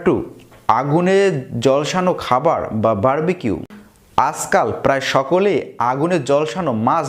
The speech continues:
বা মাংস খেতে বেশ পছন্দ করে। মাছ বা মাংসের বারবিকিউ এখন খুব ট্রেন্ডি এবং ফেমাস ফুড আইটেম। But এই আগুনে জলসানো খাবার স্বাস্থ্যের জন্য মারাত্মক ক্ষতিকর।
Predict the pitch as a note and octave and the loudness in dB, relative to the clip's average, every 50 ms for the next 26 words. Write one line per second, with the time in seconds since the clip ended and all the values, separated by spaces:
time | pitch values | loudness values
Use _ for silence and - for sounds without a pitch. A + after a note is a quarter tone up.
0 | B2+ C3+ C#3+ C#3 A#2 A#2 B2 B2+ C3+ C#3 - E3+ D#3+ - F#3+ - D#3 D3 G#2+ C3 | -4 0 0 0 0 0 0 -2 -2 -2 -4 -6 -4 -4 -4 -2 -2 -4 0 0
1 | G3 B3 A3+ - - B2+ - - A2 G#2 G2 G2 - F#2+ - - _ _ _ _ | 0 0 0 0 -2 -2 0 0 -2 -2 -2 -2 -2 -4 -6 -6 _ _ _ _
2 | - A2+ B2 C3 D#3+ F#3 F#3+ F3 - - - - A2 C#3 B2 A2+ A2+ B2 C3 D3 | 0 2 4 4 4 4 2 -2 -4 -8 -6 -2 0 0 2 2 2 2 2 0
3 | D#3 - - F#3+ D#3+ A#2+ A#2+ A#2+ A#2+ B2+ C#3+ D3+ D#3+ - F#3+ C#3+ G2+ - - - | -2 -2 -2 0 0 2 2 2 2 2 -2 -2 -2 0 0 0 0 -2 0 -2
4 | A#2 A#2+ B2 C3+ B2 B2 B2 - - - F3 E3 E3+ - - - D#3 D#3 E3 E3+ | -2 0 0 -4 -4 -4 -6 -8 -4 -2 -2 -2 -4 -6 -4 0 0 0 0 0
5 | E3+ G#3+ G3 G3+ - - - - - - - _ _ _ - - - B2 A#2 A#2 | 0 -2 -2 -4 -6 -12 -20 -20 -20 -20 -20 _ _ _ -10 -4 0 0 2 2
6 | A2+ A2 - - - - D#3+ E3+ F3+ F#3 F3+ F3+ - - - - E3+ D#3+ C#3 A#2 | 2 0 -2 -6 -2 0 0 2 2 0 0 -2 -6 -8 -2 2 2 4 2 2
7 | - - - - - - - - - _ - - - A#2+ A#2 C3 E3 C#3+ - - | 0 -2 -6 -8 -8 -12 -16 -20 -20 _ -16 -8 -2 0 2 2 2 0 -2 -6
8 | A2 - - - - - - F#2 A2+ B2+ C3+ E3+ F#3+ F#3 C#3+ D3 C#3+ C#3 C3+ - | -4 0 0 0 0 0 -2 -2 0 2 0 2 2 2 2 2 0 0 0 -2
9 | F#3+ F#3+ F#3 - - E3+ E3+ E3 - G#3+ - - - - - F3 E3 - - F3 | -2 -2 -2 -2 -2 -2 0 0 0 -2 -2 -6 -12 -10 -8 -8 -8 -6 -4 -2
10 | F3 F#3+ F3 D3+ C3 A#2 A2+ B2 E3 G#3+ - - - - - D#3 C#3+ - - - | -2 0 0 0 0 2 2 0 0 -2 -4 -4 -6 -4 -2 -2 -4 -4 -4 -10
11 | - - | -12 -14